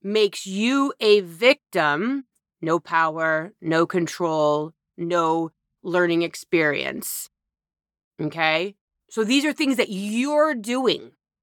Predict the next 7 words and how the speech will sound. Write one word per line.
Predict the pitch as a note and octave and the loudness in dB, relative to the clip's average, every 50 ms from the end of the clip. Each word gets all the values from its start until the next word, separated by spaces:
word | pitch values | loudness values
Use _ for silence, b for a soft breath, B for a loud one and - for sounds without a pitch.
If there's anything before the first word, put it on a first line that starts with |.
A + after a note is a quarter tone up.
| _ _ _ _ - | _ _ _ _ -6
No | F#3+ G#3 A3 A3 A#3+ | -4 0 0 0 0
one | C4 C4+ C#4+ C#4+ | 0 0 0 0
is | C#4 B3 G#3 | 0 -2 -2
making | A3 A3+ A3 G#3+ G3+ G3 G3+ G3 F#3+ | -2 0 2 2 2 2 0 -4 -2
you | F#3+ F3+ F3+ | 0 0 2
a | F3 D#3+ | 0 0
victim. | D3 E3 D#3+ - _ - F3+ E3 F3+ G#3+ B3 B3+ A3+ G#3+ | 0 -2 -4 -4 _ 0 2 2 2 2 0 -4 -6 -10